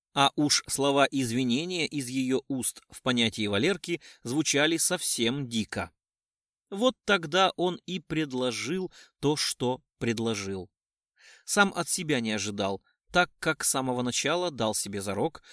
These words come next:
впутывать в поиски Нининого жениха, полковника Гурова, он не станет ни под каким предлогом.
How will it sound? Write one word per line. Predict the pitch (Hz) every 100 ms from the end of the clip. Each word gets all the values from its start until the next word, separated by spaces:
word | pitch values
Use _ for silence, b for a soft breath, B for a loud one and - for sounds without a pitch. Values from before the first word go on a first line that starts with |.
| B B
впутывать | - 190 240 240 214 196
в | -
поиски | - 170 170 - 151
Нининого | 151 156 156 147 135 117
жениха, | 123 123 - 151 180 - B -
полковника | 143 127 143 120 117 113
Гурова, | 98 113 190 190 175 170
он | 123 120 127
не | 131
станет | 135 - 160 123 98 - B B 110
ни | 110 165
под | - 196 -
каким | 190 - 131 120
предлогом. | 139 135 113 104 101 92